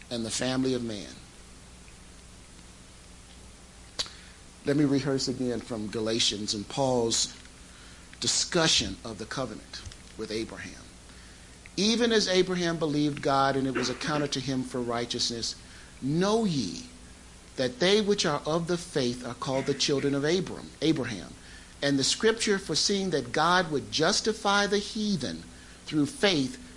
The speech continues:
preached before the gospel unto Abraham, saying, In thee all," say it with me,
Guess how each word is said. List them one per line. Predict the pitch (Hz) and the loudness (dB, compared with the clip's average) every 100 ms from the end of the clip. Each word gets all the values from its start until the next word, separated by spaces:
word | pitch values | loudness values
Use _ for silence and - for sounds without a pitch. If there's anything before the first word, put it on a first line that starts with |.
| - | -16
preached | - - 269 220 - - - | -4 2 4 4 0 -4 -4
before | 160 139 196 220 226 196 180 | -4 -4 0 4 6 4 0
the | 165 | -2
gospel | 151 170 180 - - 135 | 0 2 2 0 -2 -4
unto | 139 156 156 | -2 -2 -2
Abraham, | 156 170 143 120 113 110 - - - - | 2 0 0 -4 -6 -8 -10 -16 -12 -4
saying, | - 196 185 165 147 | 2 4 6 4 2
In | 151 139 139 | 0 0 2
thee | 202 190 160 156 - | 2 2 0 -2 -2
all," | 156 170 185 190 175 | 2 4 4 2 0
say | - 202 | 0 2
it | 156 | 2
with | 123 120 | -2 -6
me, | - | -10